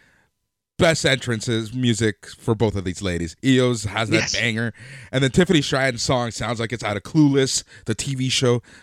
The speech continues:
Speaker 1: not the movie. Secondly, Zaya Stateside, much better performance than her first time out. Number three, Io's face of absolute dis-,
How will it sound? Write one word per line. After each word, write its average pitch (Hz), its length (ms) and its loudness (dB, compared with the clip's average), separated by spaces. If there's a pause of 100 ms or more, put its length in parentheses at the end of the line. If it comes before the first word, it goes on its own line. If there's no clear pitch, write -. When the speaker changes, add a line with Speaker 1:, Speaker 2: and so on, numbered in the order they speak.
Speaker 1:
not 120 300 0
the 117 80 0
movie. 110 400 0 (320)
Secondly, 139 540 0
Zaya 135 320 2
Stateside, 117 800 -2 (140)
much 143 300 0
better 139 160 0
performance 117 600 -4
than 117 140 -4
her 104 180 -2
first 127 360 -4
time 110 220 -2
out. 170 260 -2 (560)
Number 139 240 2
three, 196 280 6 (600)
Io's 233 420 2 (200)
face 170 540 0
of 139 140 -2 (120)
absolute 147 720 0 (100)
dis-, - 320 -4